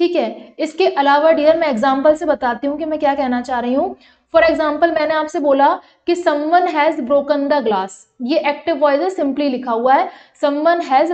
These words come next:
broken the glass, किसी ने glass तोड़ा है। <clears throat> ठीक है, Active voice है, simple बात कह रहा है, किसी ने glass तोड़ा है। अब आप पैसिव बनाओगे इसका, ये present perfect का example है, तो perfect में ही जाएगा bean लगा के, ठीक है।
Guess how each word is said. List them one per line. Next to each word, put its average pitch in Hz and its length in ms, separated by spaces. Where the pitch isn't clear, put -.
broken 262 380
the 302 180
glass, 254 280
किसी 330 220
ने 370 120
glass 302 380
तोड़ा 247 200
है। 202 180
<clears throat> - 0
ठीक 330 640
है, 370 60
Active 285 260
voice 302 200
है, 381 80
simple 285 380
बात 196 240
कह 208 120
रहा 202 120
है, 214 60
किसी 294 260
ने 330 80
glass 247 340
तोड़ा 208 180
है। 208 100
अब 294 80
आप 339 160
पैसिव 349 320
बनाओगे 247 480
इसका, 247 360
ये 320 120
present 339 380
perfect 349 380
का 339 60
example 311 480
है, 339 60
तो 370 100
perfect 311 460
में 330 120
ही 311 60
जाएगा 294 360
bean 302 200
लगा 226 280
के, 208 100
ठीक 349 160
है। 339 120